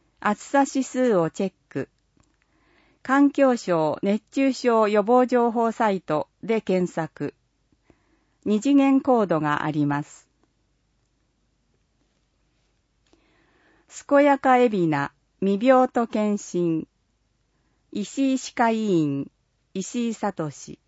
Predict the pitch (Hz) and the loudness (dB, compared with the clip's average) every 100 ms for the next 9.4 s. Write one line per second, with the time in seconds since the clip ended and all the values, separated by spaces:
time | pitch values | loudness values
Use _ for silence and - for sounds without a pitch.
0 | _ _ _ _ _ _ _ _ _ _ | _ _ _ _ _ _ _ _ _ _
1 | _ _ _ _ _ _ _ 196 196 254 | _ _ _ _ _ _ _ -4 0 4
2 | 294 294 277 262 254 247 247 240 226 185 | 4 4 0 0 -2 -4 -4 -2 2 2
3 | 160 156 175 196 240 226 170 147 143 - | 2 -2 -2 0 2 0 0 -4 -6 -8
4 | - 170 247 _ _ _ _ _ _ _ | -8 -8 -8 _ _ _ _ _ _ _
5 | _ _ - 247 254 254 240 226 214 - | _ _ -6 0 0 0 2 2 2 2
6 | 202 226 226 - 208 202 202 _ _ _ | 0 0 0 -2 0 0 -2 _ _ _
7 | 226 269 262 262 254 240 240 247 226 185 | 0 2 2 -2 0 -2 -2 -2 0 2
8 | 165 175 240 214 196 190 170 151 147 147 | 0 -2 -2 0 0 0 -2 -2 -2 -2
9 | 151 - 139 | -4 -6 -10